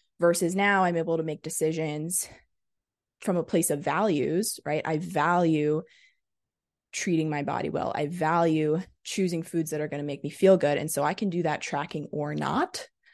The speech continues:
right? And it's just a tool that helps me get more structured and kind of ensure that I'm on the right path with my goals.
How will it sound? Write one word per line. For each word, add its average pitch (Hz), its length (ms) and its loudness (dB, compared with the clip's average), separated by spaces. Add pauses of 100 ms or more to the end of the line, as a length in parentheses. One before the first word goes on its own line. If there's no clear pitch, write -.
(340)
right? 233 340 4
And 165 100 0
it's 147 180 0
just 156 240 0
a 143 60 0
tool 160 480 4
that 151 160 -2
helps - 460 -2
me 147 340 -4 (1080)
get 143 220 4
more 160 160 0
structured 156 840 2
and 147 320 -6
kind 151 220 -4
of 151 180 -2
ensure 160 400 4
that 160 140 2
I'm 151 140 -2
on 151 100 -4
the - 60 -6
right - 160 -4
path - 280 -6
with - 140 -6
my 90 140 -6
goals. - 380 -2